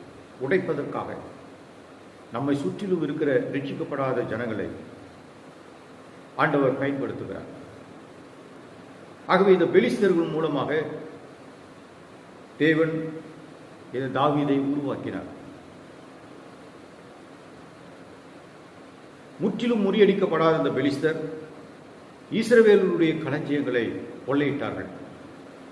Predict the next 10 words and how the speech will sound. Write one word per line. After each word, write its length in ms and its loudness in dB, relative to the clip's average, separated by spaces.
நம்முடைய 340 6
ஆசீர்வாதங்களை 840 4
கொள்ளையிடுவது 680 0
நாம் 380 0
முற்றிலும் 440 0
வெறுக்காத 600 2
சுயம், 240 4
பாவம், 520 0
உலகம், 460 0
பிசாசு, 520 -4